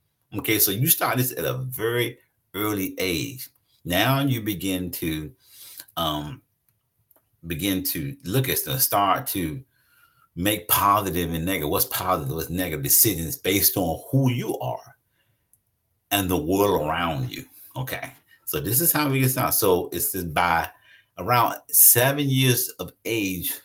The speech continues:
we have sorted and refiled all the evidence, put in labels known as triggers. So remember that word triggers on the drawers of our mind and start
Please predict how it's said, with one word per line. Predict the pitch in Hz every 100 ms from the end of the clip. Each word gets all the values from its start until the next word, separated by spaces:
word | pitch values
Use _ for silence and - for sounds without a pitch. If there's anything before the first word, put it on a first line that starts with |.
| _ _ _ _ _ 90
we | 95
have | 104 90
sorted | - - - - - 104 120 143 - _ _ _ -
and | 143 71
refiled | 69 65 - 80 82 85
all | 82 87 107 127
the | 127 -
evidence, | 110 95 76 73 -
put | - -
in | 92 113
labels | 107 127 151 139 131 - - - _ _ _ _
known | 82 80 90 98
as | 95 -
triggers. | - - 156 - 143 - - - _ _ -
So | - 76
remember | 95 127
that | 104
word | 87 87 85
triggers | - 135 85 78 - - _ _ _ _ _ -
on | 87 90
the | 82
drawers | 76 76 87 107 117 92 85
of | - 85
our | 82 78
mind | 78 95 95 85 78
and | 80 73
start | - 90 90 - -